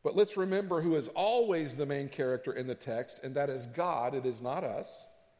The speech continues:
God is always the main character in the Bible, not us. It just floors me how we <laughs> think everything is about us. I,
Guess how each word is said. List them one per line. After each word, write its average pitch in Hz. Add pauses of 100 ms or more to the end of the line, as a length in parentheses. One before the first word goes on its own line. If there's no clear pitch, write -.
(460)
God 185
is 165
always 208
the 190
main 190
character 185
in 147
the 156
Bible, 160 (960)
not 160
us. - (880)
It 127
just 165
floors 202
me 151
how 147
we 151
<laughs> 185
think 165 (640)
everything 175
is 160
about 151
us. 170
I, 156